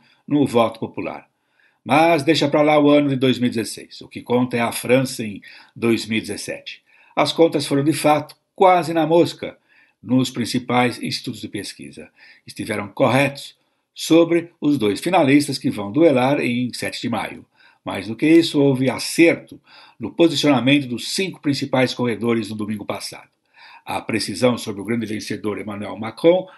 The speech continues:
foi impressionante. Ele colheu vinte e três vírgula oitenta e seis por cento dos votos, enquanto, na última média dos oito principais institutos de pesquisa,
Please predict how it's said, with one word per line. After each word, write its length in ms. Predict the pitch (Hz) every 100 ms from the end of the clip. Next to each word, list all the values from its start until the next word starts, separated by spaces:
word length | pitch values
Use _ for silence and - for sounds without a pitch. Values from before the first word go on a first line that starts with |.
| _
foi 340 | - 190 185
impressionante. 1040 | 233 - 139 139 135 156 123 76 - - - - - -
Ele 180 | - -
colheu 540 | 190 139 147 156 147 _ _ -
vinte 640 | 82 98 156 160 139 -
e 140 | 151
três 580 | 147 131 127 135 127 - _ _
vírgula 640 | - 117 127 110 120 120
oitenta 560 | 107 104 - 113 110 117
e 80 | 107
seis 280 | - 101 -
por 220 | - 120
cento 200 | 120 110
dos 140 | 110
votos, 420 | 123 127 - - - _ -
enquanto, 480 | - 147 135 - _ _ _ - _
na 180 | - 98 -
última 420 | 165 - 135 127
média 400 | 123 127 92 92
dos 240 | 104 101 _ -
oito 380 | 147 135 - 92
principais 840 | - 143 143 143 - 107 90 - _ - _ _ _
institutos 460 | 170 170 - 151 107
de 60 | -
pesquisa, 760 | - - - 143 147 180 196